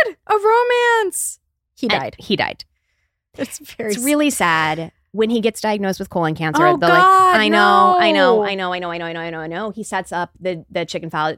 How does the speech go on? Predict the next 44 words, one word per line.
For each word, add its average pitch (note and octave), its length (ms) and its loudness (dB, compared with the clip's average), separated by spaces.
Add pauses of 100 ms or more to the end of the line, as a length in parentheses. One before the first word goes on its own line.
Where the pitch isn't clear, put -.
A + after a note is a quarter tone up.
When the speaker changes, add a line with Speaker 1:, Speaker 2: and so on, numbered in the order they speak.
Speaker 2:
Salad D3+ 300 -4
Chick - 220 -12
Foundation. D#3+ 720 -6 (180)
Speaker 1:
Ugh. D#4+ 300 0
Speaker 2:
His, F3+ 180 -2
like, E3 360 -4 (160)
"I'm D#3+ 340 0
gonna, D3+ 160 -2
like, D#3+ 320 -2
raise E3 260 -2
money D#3+ 220 -2
for F#3 140 -8
cancer." D3 580 -4 (340)
The F#3 80 -2
first F#3 420 -2
event F3 480 -4
that F3+ 120 -2
they D3+ 120 0
Speaker 1:
Uh-huh. C#3+ 60 -6 (120)
Speaker 2:
do F3+ 320 -4 (1040)
that F3 120 -4
he F3+ 100 -2
did F#3 100 -2
not F3 140 -2
get F#3 100 -6
to F#3+ 60 -6
go E3+ 160 0
to, E3 440 -4
I'm D#3+ 180 -6
sad D#3 240 -2
to F3 60 -12
say, D3+ 380 -2
and E3 100 -4
I'm E3 60 -6
Speaker 1:
Okay. D#3+ 60 -8
Speaker 2:
just D#3 120 -8
trying D3+ 140 -6
to D#3 60 -6
set D#3+ 140 -6
this E3+ 120 -12
up D#3+ 140 -4
for - 80 -6
you. D#3 280 -2
Speaker 1:
Yeah. D3+ 100 -8